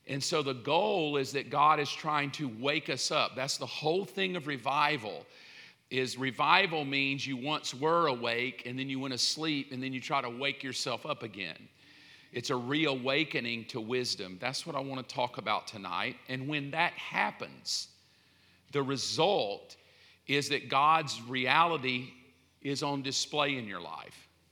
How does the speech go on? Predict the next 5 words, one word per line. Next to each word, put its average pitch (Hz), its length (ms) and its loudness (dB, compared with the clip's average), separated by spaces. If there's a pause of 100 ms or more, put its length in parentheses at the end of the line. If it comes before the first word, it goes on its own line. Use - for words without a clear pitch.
(720)
So 190 420 4
that 139 540 4
if 131 300 0
Mark 139 480 6 (100)
says, 127 580 0